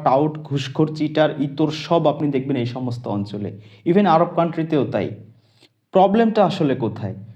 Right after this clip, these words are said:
মূল প্রবলেম হচ্ছে কোরআন থেকে আমরা হাজার হাজার মাইল দূরে চলে যাচ্ছি এবং যারা আমাদের এই আল্লাহর বাণী শেখাচ্ছেন বা পড়াচ্ছেন তারা আসলে আল্লাহর বাণী শেখাচ্ছেন না।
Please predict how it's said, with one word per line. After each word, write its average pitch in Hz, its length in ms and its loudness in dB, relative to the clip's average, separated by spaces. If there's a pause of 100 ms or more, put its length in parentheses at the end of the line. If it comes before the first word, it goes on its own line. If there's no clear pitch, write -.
(240)
মূল 202 320 2
প্রবলেম 190 360 2
হচ্ছে 190 280 -2
কোরআন 156 400 2
থেকে 185 300 -2
আমরা 165 340 2
হাজার 165 460 2
হাজার 151 360 0
মাইল 135 560 0
দূরে 139 200 4
চলে 113 280 0
যাচ্ছি - 540 -6 (400)
এবং 156 300 2
যারা 143 300 4
আমাদের 175 360 4
এই 170 100 4 (100)
আল্লাহর 165 340 2
বাণী 151 280 0
শেখাচ্ছেন 170 600 -4
বা 160 100 0
পড়াচ্ছেন 147 600 0
তারা 139 180 0
আসলে 151 240 -2
আল্লাহর 156 400 2
বাণী 143 180 0
শেখাচ্ছেন 113 480 -8
না। 107 200 -12